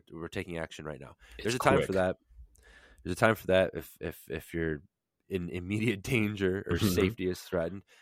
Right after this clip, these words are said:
Speaker 1: take action. Go.
Speaker 2: Yeah.
Speaker 1: Figure it out later, of course.
Speaker 2: Yep.
Speaker 1: When we're talking about food and we're talking about health, we're talking about stress, like,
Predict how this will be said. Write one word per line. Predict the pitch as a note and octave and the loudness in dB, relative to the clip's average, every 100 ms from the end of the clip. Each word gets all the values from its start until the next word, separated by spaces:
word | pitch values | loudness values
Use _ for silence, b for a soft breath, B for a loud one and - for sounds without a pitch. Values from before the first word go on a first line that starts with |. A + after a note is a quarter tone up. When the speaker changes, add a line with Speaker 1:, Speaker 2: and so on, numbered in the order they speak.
| b - | b 2
Speaker 1:
take | A2+ | 4
action. | F#2 - - - _ _ | 4 -2 -8 -16 _ _
Go. | - D#2+ | 0 0
Speaker 2:
Yeah. | - - _ _ _ _ _ - | 0 -12 _ _ _ _ _ 0
Speaker 1:
Figure | G2 F2 | 2 2
it | |
out | D2 | 2
later, | B1+ A#1+ - _ | -2 -8 -12 _
of | - | -10
course. | - F2+ - - - b b b - | -2 -2 -4 -18 -20 b b b -12
Speaker 2:
Yep. | C#2+ - | -12 -6
Speaker 1:
When | F#2 | -2
we're | F#2+ | 2
talking | A#2 A#2 A#2+ | 4 4 4
about | A2+ A2+ | 4 2
food | - A#2+ A#2 | 2 2 4
and | G2 | 0
we're | F2 | -2
talking | F2 F2 E2 | -2 -2 -4
about | E2 D#2+ - | 0 0 2
health, | G2+ G#2+ - - _ _ _ _ _ | 4 4 0 -20 _ _ _ _ _
we're | - | -10
talking | - D#2 F2 | -4 -4 -2
about | D#2+ D2 | -4 -4
stress, | - - G2 F#2 - - | -4 2 2 2 -6 -6
like, | D#2 D2 | -6 -8